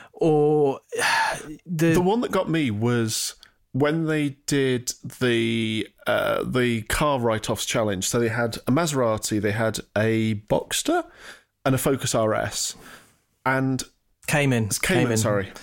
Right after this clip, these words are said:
Speaker 2: Um,
Speaker 1: It is, yes.
Speaker 2: And they did some challenges that were kind of fun and were kind of japey. And that I was enjoying.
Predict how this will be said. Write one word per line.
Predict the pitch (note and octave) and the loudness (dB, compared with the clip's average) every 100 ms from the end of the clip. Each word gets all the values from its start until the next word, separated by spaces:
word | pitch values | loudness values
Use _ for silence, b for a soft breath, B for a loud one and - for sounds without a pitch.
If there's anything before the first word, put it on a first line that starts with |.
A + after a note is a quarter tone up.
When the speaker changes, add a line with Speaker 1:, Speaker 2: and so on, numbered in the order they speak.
| B A#2 | B -2
Speaker 2:
Um, | A#2+ B2 B2 B2+ | 0 0 0 0
Speaker 1:
It | B2 | 2
is, | B2 G#2+ | 2 2
yes. | A2+ G2+ - | 0 -2 -2
Speaker 2:
And | D3 D#3 E3 - - _ _ _ _ _ _ | -2 0 -2 -4 -10 _ _ _ _ _ _
they | D#3 F3+ | -2 0
did | G3 A3+ | 0 0
some | G3 | -2
challenges | F3 C3 A#2 A#2 A2+ - | -2 -2 0 0 -2 -2
that | C#3 | -4
were | |
kind | - F3 | -2 0
of | D#3 | -2
fun | - G#2+ | 0 0
and | G2 | 0
were | G2 | -2
kind | - G#2 | -2 -2
of | |
japey. | F#2 F#2 F#2+ - - - B B B B - | 0 -4 -4 -8 -10 -16 B B B B -2
And | C3+ C3 C3 C3+ C3 - _ _ _ _ _ - | 0 2 2 0 -4 -10 _ _ _ _ _ -8
that | D3 G#3+ G#3 E3+ | -2 -2 0 0
I | |
was | E3+ D#3 | 0 0
enjoying. | D3+ C3 C3 A#2 G2+ | 0 0 0 0 -2